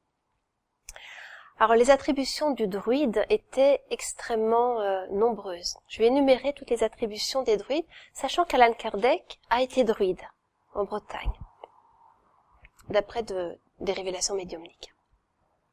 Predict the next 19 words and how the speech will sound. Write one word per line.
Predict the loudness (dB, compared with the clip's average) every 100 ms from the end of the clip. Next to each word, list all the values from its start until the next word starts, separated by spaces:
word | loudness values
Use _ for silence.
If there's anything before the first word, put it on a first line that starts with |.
| _ _ _ _ _ _ -18 -18 -18 -20 -20 -2
Alors, | 2 2 0 -4 _ _ _ _ _ _
tout | 6
d'abord, | 6 8 6 6 -4 _ _ 4
le | 4
druide | 4 4 4 4 2 0
devenait | 2 2 6 4
prêtre | 2 0 2 2 -4 -16 -4
au | -4
terme | 0 2 2
d'une | 2 0
très | 0 -6
longue | 0 0 0
initiation, | 0 -2 -4 -6 -2 0 0 -2 -4 _ _ _ _ _ -20 -20 -20 _
s'étendant | -2 0 2 0 4 4 4
sur | 2 -2 -6 -8
quinze | -2 2 2 2 -6 2
à | 2
vingt | 2 -2 -4
ans. | -8